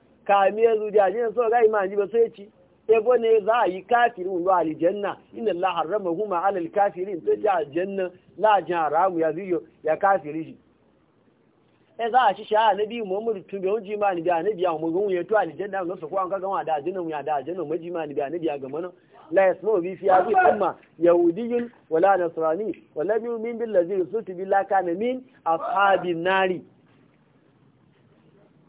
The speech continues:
Ko ji gane haka ne ko? To babu ga bu ga don yanzu ga shi shin wa rayuwa ji. Wa aljanna ji kiyo? Waji kula da aljanna ya mu. Fi darin za'ila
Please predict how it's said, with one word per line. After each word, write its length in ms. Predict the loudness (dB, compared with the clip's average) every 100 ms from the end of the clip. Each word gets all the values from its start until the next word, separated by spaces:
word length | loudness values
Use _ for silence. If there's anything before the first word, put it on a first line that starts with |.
| _
Ko 120 | 2
ji 80 | 6
gane 160 | 4 6
haka 200 | 4 2
ne 140 | -2
ko? 200 | 0 -2 -4 _
To 120 | 0
babu 520 | 4 8 10 8 6 4
ga 180 | 6 6
bu 120 | 6 2 4
ga 140 | 2
don 240 | 4 2 4
yanzu 200 | 2 2
ga 140 | 0
shi 100 | 0
shin 140 | -6 0
wa 120 | 4
rayuwa 480 | 4 4 2 0 0
ji. 300 | -2 -2 -2 -8 _ _ _ _ _ _ _ -20 -20 -20 -18 4
Wa 160 | 6
aljanna 320 | 6 4 0 -2
ji 120 | -4
kiyo? 280 | 2 2 2 -8 -20 -20 _ _ _ _ -12
Waji 220 | 0 0 0
kula 300 | -2 0 0
da 160 | 0
aljanna 420 | -2 -2 -4 -2
ya 200 | -4 -6
mu. 140 | -10 -14 _ _ _ _ _ _ _ _ -20 -20 _ _ -6
Fi 180 | -6
darin 460 | 2 4 4 2 -2
za'ila 520 | 2 0 0 -4 -4